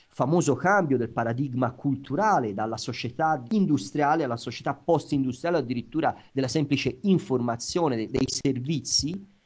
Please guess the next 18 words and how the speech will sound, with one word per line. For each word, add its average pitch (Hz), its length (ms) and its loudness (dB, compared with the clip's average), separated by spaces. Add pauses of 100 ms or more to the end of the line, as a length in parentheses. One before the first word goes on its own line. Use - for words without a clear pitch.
(160)
che 220 140 -4
di 214 80 0
fatto 127 580 -2 (420)
disconosce 185 920 2
le 110 100 -4
più 135 140 -2
profonde 135 460 0
qualità 120 500 0
della, 101 600 -6 (100)
dell'uomo, 110 680 2
della 101 180 -6
natura 101 320 -8
umana, 123 480 0 (220)
che - 100 -4
sono 156 300 0
quelle 131 460 -2
della 123 280 -2
creatività, 98 760 -4